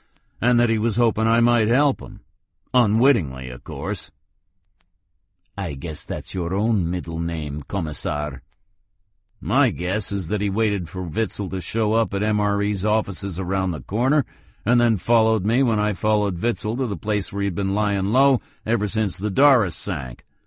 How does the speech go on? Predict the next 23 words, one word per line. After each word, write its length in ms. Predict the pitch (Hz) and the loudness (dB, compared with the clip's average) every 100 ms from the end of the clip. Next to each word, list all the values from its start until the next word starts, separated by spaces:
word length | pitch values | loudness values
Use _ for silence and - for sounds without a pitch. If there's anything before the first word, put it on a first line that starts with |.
| _ _ _ _ _ _ - | _ _ _ _ _ _ -2
Went 220 | 113 87 | -2 2
back 260 | 117 107 | 2 2
a 60 | 107 | 0
bit 260 | 87 107 92 | 2 0 2
later 340 | 104 120 139 | 0 2 2
and 140 | 123 | 4
then 220 | 123 123 - | 4 2 2
killed 360 | 143 147 110 | 2 4 2
him. 200 | 58 50 - _ _ _ _ _ _ _ | -4 -10 -18 _ _ _ _ _ _ _
He 140 | 117 | 0
and 160 | 113 101 | 0 0
Witzel 300 | 123 - 104 | -2 0 -4
probably 520 | - 110 101 92 101 | 2 2 2 0 2
knew 200 | 104 107 | 2 2
each 200 | 104 95 | 0 0
other 180 | 107 107 | 0 0
from 220 | 92 107 | 0 0
before 340 | 101 - 107 104 | 0 -2 0 2
the 100 | 113 | 2
war. 520 | 123 143 110 55 - _ _ _ _ _ _ _ _ _ | 2 2 2 -2 -10 _ _ _ _ _ _ _ _ _
I'm 200 | 123 170 | -4 0
not 240 | 165 143 92 | 4 4 2
sure, 560 | - 165 147 113 92 | 0 2 4 4 0